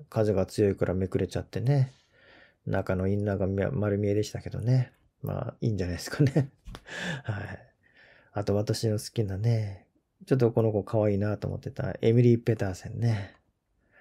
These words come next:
足がいいよね、足が。<laughs> まあ、あの、海外の選手だからね、あの、日本人選手よりもこう身長が高いんですけどもね。足がいい。ね。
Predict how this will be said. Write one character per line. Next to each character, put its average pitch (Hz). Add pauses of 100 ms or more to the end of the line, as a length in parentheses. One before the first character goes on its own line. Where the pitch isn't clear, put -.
(240)
足 110
が 180
い 104
い -
よ 95
ね、 113 (100)
足 113
が。 101 (800)
<laughs> -
ま 135
あ、 -
あ 127
の、 113 (180)
海 143
外 190
の 120
選 113
手 113
だ 98
か 90
ら 95
ね、 127
あ 127
の、 101
日 113
本 127
人 123
選 131
手 107
よ 104
り 104
も 92
こ 98
う -
身 117
長 117
が 110
高 117
い 104
ん -
で -
す -
け 120
ど -
も 113
ね。 127 (500)
足 -
が 107
い 92
い。 - (360)
ね。 107